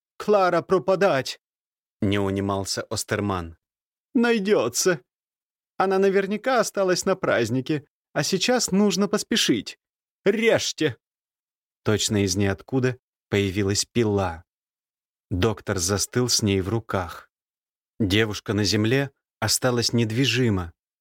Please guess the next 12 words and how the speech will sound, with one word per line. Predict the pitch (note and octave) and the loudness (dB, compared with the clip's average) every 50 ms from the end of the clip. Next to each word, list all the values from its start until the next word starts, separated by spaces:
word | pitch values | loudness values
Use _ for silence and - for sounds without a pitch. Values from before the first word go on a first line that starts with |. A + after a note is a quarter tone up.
| _ _ | _ _
но | - G2+ G2+ | -2 0 2
я | G2+ G2 G2+ G2 | 2 2 0 0
заметил, | E2+ G2+ G2 G2+ A#2 C3 - C3 A#2+ G#2+ - _ _ _ _ _ - | 0 0 0 0 0 0 -2 -4 -6 -6 -6 _ _ _ _ _ -4
как | A#2 - - - | -2 -2 0 0
едва | A#2 A2 F#2+ G#2 G#2 C#3 D3 | -2 0 0 -2 -2 -2 -2
заметно | A#2+ C3+ C#3+ C3+ B2+ A2+ A2+ - - C3 B2 | 0 0 2 2 2 2 0 0 -2 -4 -2
поднимается | - C3+ A2+ A2 A#2+ B2 A#2+ A#2 G#2 G2+ G#2 G2+ - - | 0 -2 0 2 2 2 2 2 2 0 -2 -2 -2 -2
ее | B2+ B2 B2 A#2+ A2+ G#2+ G#2 | 0 0 2 2 2 2 0
грудь. | F#2+ A2 C3 C3 A#2 F#2+ F2 - - - _ _ _ _ _ _ _ _ _ _ _ _ | 0 0 0 0 0 -2 -4 -8 -16 -16 _ _ _ _ _ _ _ _ _ _ _ _
Она | - G#2+ G2+ G2 G2+ A2 B2+ A#2+ | -4 -2 -2 0 0 0 -2 0
была | G#2+ B2 B2 A#2 A#2 A2+ A2 | 2 2 2 4 2 2 0
жива. | F#2+ F#2 A2 A#2+ A#2 G#2+ A#2+ B2 A2+ G2 F2+ E2 | -2 -2 -2 -4 -2 -2 -2 -2 -2 -4 -6 -10